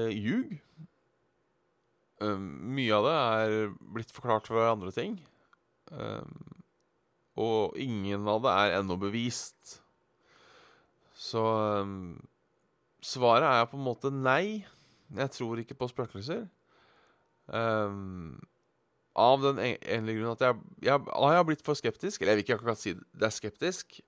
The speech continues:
Sunn skepsis i så fall. Ehm, men også, ja, det er ikke, det er ikke noe hold i det. Det er på en måte bare en gammel,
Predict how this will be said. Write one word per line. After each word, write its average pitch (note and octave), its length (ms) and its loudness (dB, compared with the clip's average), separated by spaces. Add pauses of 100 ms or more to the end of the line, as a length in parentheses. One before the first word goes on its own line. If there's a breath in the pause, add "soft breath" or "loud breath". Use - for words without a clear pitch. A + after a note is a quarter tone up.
Sunn C#3+ 440 -6
skepsis - 520 -6
i C#3 80 -6
så C3 140 2
fall. F3+ 180 -2 (1000 loud breath)
Ehm, A2 680 -2 (1200)
men D#3 140 4
også, F3 200 0 (1300)
ja, - 80 8 (400)
det - 800 -6
er C#3+ 80 10
ikke, E3+ 160 -4
det D#3+ 80 -2
er E3 80 10
ikke F#3 100 4
noe E3 120 2
hold F3 200 6
i D3 80 4
det. G3 220 2
Det D#3+ 80 6
er C#3 60 2
på E3+ 80 -4
en - 20 0
måte C#3 180 -8
bare B2+ 200 2
en B2+ 40 -2
gammel, A#2 380 2